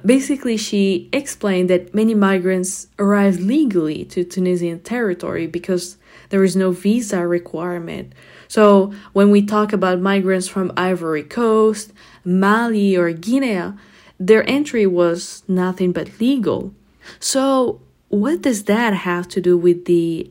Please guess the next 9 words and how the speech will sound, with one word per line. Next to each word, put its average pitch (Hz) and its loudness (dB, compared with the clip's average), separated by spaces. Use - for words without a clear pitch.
anti-migrant 190 -2
narrative 180 -2
that 156 -6
has 170 -8
been 165 -6
dominating 156 -8
the 190 -6
headlines? 240 -8
Well, 226 2